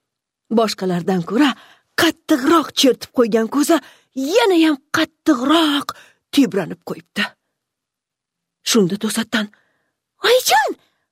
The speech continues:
oyijon, men bug'doy o'rgani dalaga boraman!" degan tovush eshitilibdi. Kampir atrofiga qarasa, hech kim yo'q emish.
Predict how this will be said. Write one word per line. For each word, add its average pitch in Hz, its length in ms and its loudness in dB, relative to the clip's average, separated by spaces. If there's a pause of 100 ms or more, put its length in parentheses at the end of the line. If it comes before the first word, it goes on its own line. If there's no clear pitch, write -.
(200)
oyijon, 605 720 2 (680)
men 403 260 4 (320)
bug'doy 427 500 2
o'rgani 480 460 2 (300)
dalaga 440 480 2
boraman!" 719 720 2 (1080)
degan 294 360 2 (640)
tovush 381 400 2
eshitilibdi. 294 720 0 (1160)
Kampir 240 440 0 (680)
atrofiga 254 680 -2
qarasa, 370 300 0 (540)
hech 403 460 0
kim 659 280 0
yo'q 285 220 2
emish. 208 260 -2